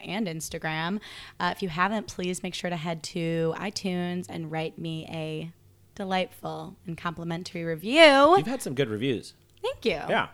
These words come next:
Speaker 1: Thank you.
Speaker 2: That was like, that, on the equivalent of Instagram stalking, 'cause, like, in relationships, people stalk each other now.
Speaker 1: Mm-hmm.
Speaker 2: Like, this is the modern world we live in.
Speaker 1: Mm-hmm.
Speaker 2: Um, I looked, I, uh, I found your Instagram,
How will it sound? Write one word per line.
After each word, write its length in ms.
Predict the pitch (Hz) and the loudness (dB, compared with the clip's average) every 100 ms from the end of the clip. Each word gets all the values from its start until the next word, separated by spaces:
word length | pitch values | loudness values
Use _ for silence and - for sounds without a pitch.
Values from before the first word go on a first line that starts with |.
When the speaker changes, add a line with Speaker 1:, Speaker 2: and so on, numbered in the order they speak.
| - - | -12 -10
Speaker 1:
Thank 240 | 494 539 - | -6 -4 -4
you. 300 | 165 - 208 | -4 -6 -2
Speaker 2:
That 100 | 175 | 0
was 100 | 190 | 4
like, 200 | 175 135 - - - | 4 2 -2 -20 0
that, 180 | 147 156 | 2 4
on 120 | 156 | 4
the 100 | 151 | 6
equivalent 380 | 139 160 160 190 | 6 4 4 4
of 80 | 123 | 4
Instagram 420 | 120 - 135 131 | 2 0 -2 0
stalking, 400 | 135 131 135 139 | 2 0 0 -4
'cause, 180 | 123 110 | -4 -2
like, 140 | 107 | -2
in 120 | 113 107 | -2 0
relationships, 580 | 104 98 101 110 98 | 0 -2 -4 -4 -4
people 480 | - 104 104 95 87 - - | -6 -2 0 0 -2 -10 -14
stalk 380 | - - 92 - | -4 2 2 0
each 140 | 120 123 | 0 2
other 240 | 117 135 | 2 0
now. 240 | 135 131 | 2 2
Speaker 1:
Mm-hmm. 80 | 151 | 2
Speaker 2:
Like, 180 | 117 101 | 2 0
this 160 | 107 101 | -4 -6
is 100 | 87 | -6
the 80 | 98 | -4
modern 320 | 87 90 90 | 0 0 -2
world 220 | 90 90 | -2 -2
we 80 | 87 | -4
live 180 | 87 90 | -4 -2
in. 200 | 110 143 - | -2 -4 -6
Speaker 1:
Mm-hmm. 280 | 196 175 180 | -4 -4 0
Speaker 2:
Um, 280 | 117 113 101 - - 127 | 4 4 2 -8 0 4
I 120 | 170 | 6
looked, 240 | 147 - - | 4 0 0
I, 220 | 127 127 - - - - 113 | 2 0 -8 -20 -20 -12 -4
uh, 460 | 110 110 113 110 | 0 4 4 4
I 100 | 87 120 | 4 2
found 240 | 131 127 | 0 0
your 100 | 127 | 0
Instagram, 400 | 160 - 95 80 | -2 -6 -10 -12